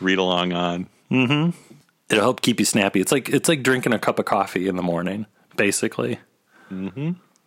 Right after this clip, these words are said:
Speaker 1: Yeah, I gave up coffee. I just listen to a read-along every morning. <laughs>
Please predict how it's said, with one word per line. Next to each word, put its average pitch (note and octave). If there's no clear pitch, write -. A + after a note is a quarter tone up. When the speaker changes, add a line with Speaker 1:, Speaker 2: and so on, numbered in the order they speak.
Speaker 1:
Yeah, G2+
I F2+
gave F#2
up G2
coffee. E2+
I D2
just D#2
listen E2+
to D#2+
a D2+
read-along C#2+
every C2
morning. C2
<laughs> -